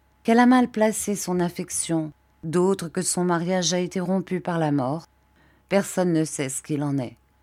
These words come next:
Elle aurait pu se marier, ce ne sont pas les occasions qui lui ont manqué.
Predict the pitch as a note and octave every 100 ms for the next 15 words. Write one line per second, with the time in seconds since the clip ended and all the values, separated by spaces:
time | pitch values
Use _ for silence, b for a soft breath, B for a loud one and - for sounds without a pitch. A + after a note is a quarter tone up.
0 | _ - F3+ F#3+ F#3+ - F3 - F#3 F3+
1 | F#3+ A#3 B3 E3 - _ _ - - D3
2 | D3+ C#3+ D3+ D#3 D3+ D3+ C#3+ C#3+ D3 D3+
3 | C#3+ D3+ D3 D3 D3 D3 D#3+ - D3+ C#3